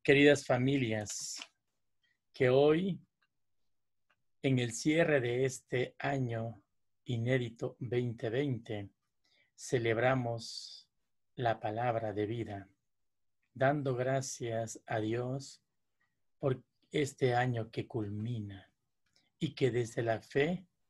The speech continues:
y la gratitud cerramos y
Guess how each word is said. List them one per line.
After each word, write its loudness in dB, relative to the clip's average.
y -6
la 2
gratitud 0
cerramos -4
y 0